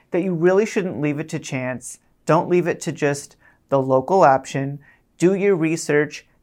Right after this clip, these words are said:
jump online, and look for the best surrogacy agency for you,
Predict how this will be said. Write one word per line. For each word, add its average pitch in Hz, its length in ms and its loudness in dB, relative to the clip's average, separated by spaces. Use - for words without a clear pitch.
jump 185 320 2
online, 147 600 2
and 143 480 2
look 170 240 0
for - 100 -6
the 143 100 -2
best 151 420 2
surrogacy 139 580 -2
agency 135 500 -6
for 135 180 -6
you, 170 480 4